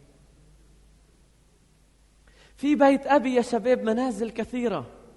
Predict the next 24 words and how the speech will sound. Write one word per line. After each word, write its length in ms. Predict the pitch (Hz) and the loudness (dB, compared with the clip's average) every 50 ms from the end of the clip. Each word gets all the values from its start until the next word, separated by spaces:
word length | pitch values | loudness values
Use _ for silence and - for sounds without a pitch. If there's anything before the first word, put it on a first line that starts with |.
| _ _ _ _ _ _ _ _ - | _ _ _ _ _ _ _ _ -8
حبيبات 440 | - 208 208 226 214 254 254 247 254 | -4 -2 -2 4 6 8 8 8 6
قلبي، 280 | 226 240 240 196 220 214 | 4 4 4 2 0 -2
انتوا 220 | 214 208 - 185 | -2 -2 -2 -2
عايشين 400 | 180 202 202 - - 233 220 214 | -2 -2 -2 -2 -4 -4 -4 -2
معي 240 | 208 208 196 180 170 | -2 -2 -2 -2 -4
كل 160 | - 196 196 | -4 -4 -2
يوم، 220 | 196 196 185 165 - - - - - - - - | 0 0 0 -2 -4 -8 -16 -20 -20 -20 -12 -8
عم 180 | - 151 165 180 | -6 -4 -2 -2
ناكل 280 | 208 220 214 208 190 | -2 -2 -2 -2 -2
ونشرب 420 | 190 185 196 202 - 202 185 175 160 | -2 -2 -2 -4 -4 -4 -4 -4 -4
سوا، 680 | - - 190 180 180 180 175 170 165 165 160 - - | -4 -4 -2 -2 0 0 -2 -2 -4 -8 -12 -14 -12
نبشر 460 | 139 143 135 185 190 180 - - 190 | -12 -6 -4 -4 -4 -4 -4 -6 -8
سوا، 360 | 170 - - 190 180 180 175 175 | -8 -6 -6 -6 -4 -4 -4 -4
بنخدم 420 | 175 185 190 180 165 160 175 175 | -4 -4 -6 -6 -6 -6 -6 -6
سوا. 320 | 170 - 190 175 170 160 151 - - - - - - - - - _ _ _ - | -6 -6 -4 -4 -4 -4 -6 -8 -14 -20 -20 -20 -20 -20 -20 -20 _ _ _ -6
انتوا 260 | 196 233 233 - 226 | -6 -6 -4 -4 -4
حبيبات 500 | 214 214 220 190 214 196 214 214 208 - | -4 -4 -4 -4 -2 0 0 -2 -2 -2
قلبي. 380 | - 196 185 170 143 131 113 - - - - - - - - _ _ _ _ _ _ _ _ _ _ _ _ _ _ _ _ _ _ _ _ _ _ _ - - - - - - _ - | -2 0 0 0 -2 -4 -6 -8 -10 -16 -20 -20 -20 -20 -20 _ _ _ _ _ _ _ _ _ _ _ _ _ _ _ _ _ _ _ _ _ _ _ -20 -20 -20 -20 -20 -20 _ 2
ببيت 500 | 170 214 185 262 294 302 294 294 - - - - - - - - | 2 4 6 6 4 4 2 -2 -6 -12 -18 -20 -20 -20 -20 -12
بيي 440 | 156 151 220 254 285 262 240 214 208 | -4 0 0 2 2 2 2 0 0
فوق 500 | - - 220 226 226 226 226 - - - - - - - - - _ | 0 0 0 0 0 0 -4 -12 -18 -20 -20 -20 -20 -20 -20 -18 _
في 120 | - 254 | -10 -10
كتير 340 | - - - 269 294 320 294 | -10 -6 -6 -4 -4 -2 -4
بيوت. 480 | 208 226 254 247 233 214 226 - - | -4 -2 -2 -2 0 -2 -2 -6 -12